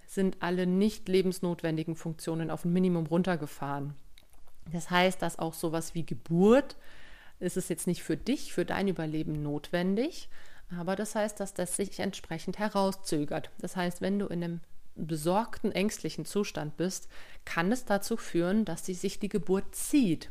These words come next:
dass sich dein Muttermund nicht öffnet, dass du Wehen hast, ohne dass da wirklich was passiert,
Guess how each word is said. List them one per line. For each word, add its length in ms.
dass 160
sich 140
dein 160
Muttermund 560
nicht 240
öffnet, 560
dass 140
du 180
Wehen 320
hast, 320
ohne 240
dass 180
da 140
wirklich 380
was 160
passiert, 680